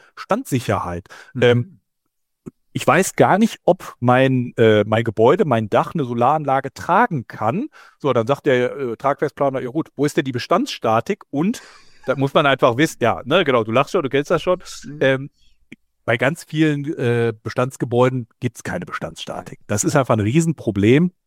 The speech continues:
Speaker 2: Mhm.
Speaker 1: Ähm, und dann ist natürlich die Frage, so jetzt auch von einem Tragwerksplaner, ja, wie gehe ich denn jetzt damit um? Also,
Speaker 2: Mhm.
Speaker 1: weil,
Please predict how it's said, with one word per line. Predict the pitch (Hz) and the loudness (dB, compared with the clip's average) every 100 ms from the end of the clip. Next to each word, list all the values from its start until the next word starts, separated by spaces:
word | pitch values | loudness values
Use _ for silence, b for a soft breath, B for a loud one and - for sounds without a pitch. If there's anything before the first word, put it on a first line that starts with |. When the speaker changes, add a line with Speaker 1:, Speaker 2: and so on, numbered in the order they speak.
| - | -20
Speaker 2:
Mhm. | 104 95 113 _ - | -20 -20 -20 _ -2
Speaker 1:
Ähm, | 117 131 B B B | 0 0 B B B
und | - 127 | 2 2
dann | 143 | 4
ist | 170 | 2
natürlich | 143 165 - | 2 2 0
die | 139 | -2
Frage, | 120 123 139 147 B - | 2 4 4 0 B -2
so | 123 - | 0 2
jetzt | 131 120 | 0 0
auch | - | 0
von | - | -2
einem | 113 | 0
Tragwerksplaner, | - 127 151 - 143 139 139 - _ | 0 2 2 0 0 2 0 -4 _
ja, | 113 | -10
wie | 117 | -6
gehe | 131 | -2
ich | |
denn | - | 0
jetzt | 131 - | 0 0
damit | 123 123 - | 0 0 2
um? | 226 98 - - | 2 0 -4 0
Also, | 120 120 123 | 2 2 0
Speaker 2:
Mhm. | 104 135 | -4 -2
Speaker 1:
weil, | 123 120 | 2 2